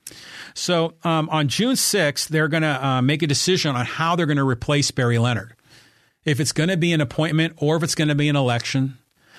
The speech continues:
And I think the, if I saw the agenda, I read it, I mean, there's probably language in there now that they could just immediately re-, appoint someone right, right now.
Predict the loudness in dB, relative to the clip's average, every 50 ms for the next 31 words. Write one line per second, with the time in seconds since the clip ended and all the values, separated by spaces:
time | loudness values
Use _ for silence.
0 | -20 -20 -20 -10 _ -2 0 0 0 0 0 0 0 0 -2 -4 -4 -4 -4 -4
1 | -2 -4 -4 -2 0 0 0 0 0 0 0 0 0 0 0 0 -2 -2 0 0
2 | 0 0 0 0 0 0 0 0 0 0 0 0 0 2 2 2 0 0 -2 -4
3 | -4 -2 0 2 2 2 2 2 0 0 0 0 0 0 0 0 0 2 2 2
4 | 0 0 0 0 0 -2 -2 -2 -2 -2 -2 -2 -2 -2 0 0 -2 -2 -6 -12
5 | _ -4 -2 0 2 2 2 0 0 0 0 0 0 0 -2 -4 -6 -6 -8 _
6 | _ _ -12 -6 -4 -4 -2 -2 0 0 2 2 2 2 2 2 0 0 -2 -2
7 | -2 -2 -2 -2 -2 0 0 0 0 -2 -2 -6 -10 -16